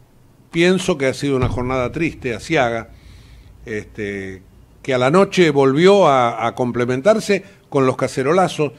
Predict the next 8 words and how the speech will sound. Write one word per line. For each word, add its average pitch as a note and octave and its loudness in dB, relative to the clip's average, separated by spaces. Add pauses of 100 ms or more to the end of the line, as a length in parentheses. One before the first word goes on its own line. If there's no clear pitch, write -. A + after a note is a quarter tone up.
(320)
que, C3 0
que C#3 -2
fueron G#3+ 4
llamados... G#3 2 (440)
Eh, C3 -2
desde C#3+ 2
ambos F3 2
lados, A#2 0